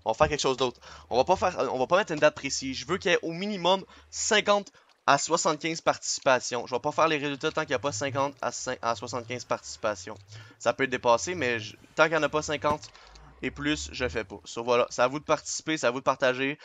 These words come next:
Likez sur Twitter et tout, partagez, followez-moi sur Twitter. Bref, mentionnez-moi, ça va faire plaisir, so, voilà.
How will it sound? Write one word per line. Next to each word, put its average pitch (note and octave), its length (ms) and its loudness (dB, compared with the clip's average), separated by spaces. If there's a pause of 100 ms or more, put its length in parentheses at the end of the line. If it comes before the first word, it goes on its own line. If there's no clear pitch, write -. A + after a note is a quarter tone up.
(160)
Likez C3+ 280 4
sur D#3 120 -6
Twitter D3 440 0
et B2+ 40 -4
tout, D3+ 180 -12
partagez, D#3 520 2
followez-moi D#3 480 0
sur D3+ 120 -10
Twitter. C3+ 380 -2 (300)
Bref, C3 280 0
mentionnez-moi, D3 680 2
ça A#2+ 120 2
va A2 60 2
faire A2+ 180 2
plaisir, C3 300 0
so, A2 200 -12
voilà. G#2 240 -8